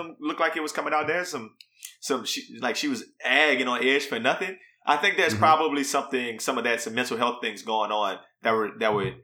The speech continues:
Speaker 2: lead you to knocking on somebody's window.
Speaker 1: Had to be.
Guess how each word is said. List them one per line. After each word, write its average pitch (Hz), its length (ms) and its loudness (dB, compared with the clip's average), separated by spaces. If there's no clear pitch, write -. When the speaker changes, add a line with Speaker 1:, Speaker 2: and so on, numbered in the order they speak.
Speaker 2:
lead 127 260 4
you 127 120 0
to 120 100 -6
knocking 107 320 2
on 95 100 -6
somebody's 85 400 -8
window. - 200 -20
Speaker 1:
Had 120 200 0
to 92 40 -4
be. 78 240 -8